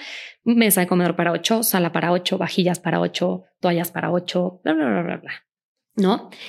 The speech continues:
Y de ahí ya empiezas el tema del diseño. "Ok, este lugar está en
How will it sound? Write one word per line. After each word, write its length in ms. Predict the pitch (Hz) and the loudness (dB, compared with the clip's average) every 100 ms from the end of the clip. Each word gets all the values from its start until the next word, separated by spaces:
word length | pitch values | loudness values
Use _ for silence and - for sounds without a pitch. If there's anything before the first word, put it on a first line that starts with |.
| - | 2
Y 100 | 240 | 4
de 80 | 226 | 6
ahí 120 | 214 | 6
ya 100 | 214 | 4
empiezas 400 | 240 220 190 208 | 4 2 2 0
el 120 | 180 | 0
tema 200 | 175 175 | 0 2
del 140 | 175 175 | 2 2
diseño. 420 | 185 233 214 170 | 2 2 2 2
"Ok, 180 | 202 185 156 139 - _ _ _ _ - | 0 0 0 -4 -16 _ _ _ _ 0
este 260 | 247 277 | 2 4
lugar 320 | 311 214 196 208 | 6 6 6 2
está 540 | 214 - 214 240 - | 0 0 0 0 -2
en 380 | - 226 240 247 | 0 2 2 0